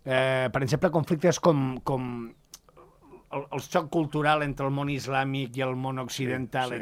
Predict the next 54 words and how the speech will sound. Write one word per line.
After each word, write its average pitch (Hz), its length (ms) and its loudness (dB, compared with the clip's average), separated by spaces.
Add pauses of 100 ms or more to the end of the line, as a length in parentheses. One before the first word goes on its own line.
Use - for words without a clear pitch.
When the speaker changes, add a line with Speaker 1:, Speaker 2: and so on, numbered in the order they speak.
(120)
Speaker 1:
etcètera, 139 260 -8
Speaker 2:
sí. - 100 -12
Speaker 1:
és - 100 -6
preocupant, 135 1080 4
Speaker 2:
És 98 80 -4
preocupant, 98 360 -4
Speaker 1:
és 113 100 -2
Speaker 2:
vull 120 80 -4
dir, 139 80 -2
Speaker 1:
preocupant. 135 340 -2
Speaker 2:
perquè, 107 140 -4
a 107 40 -6
més, 117 180 -6
això 127 460 -6 (540)
es, 107 160 -14
també 101 220 -12
ho 110 100 -10
pots 107 260 -12
tras-, - 300 -14 (480)
extrapolar 110 720 -8
cap 110 220 -8
a 104 120 -6
llocs 104 300 -10
com 104 180 -10
Sudan 104 500 -10
del 107 180 -4
Nord, 107 140 -8
Sudan 107 260 -10
del 110 160 -8
Sud, 117 340 -10
com 104 140 -10
llocs 110 200 -14 (300)
que - 80 -18
a 110 40 -10
nosaltres 117 360 -6
ens - 20 -14
queden 135 240 -4
molt 143 220 0
lluny, 151 240 -2 (260)
però 110 140 -12
hi 107 80 -6
ha 135 60 -4
milions 131 480 -2
de 131 80 -6
desplaçats 120 520 -10
i 120 60 -10
milions 120 300 -2
de 160 60 -2
persones 139 360 -8
que 110 80 -12
s'estan 101 280 -12
morint 131 200 -8
de 101 100 -8
gana 123 300 -6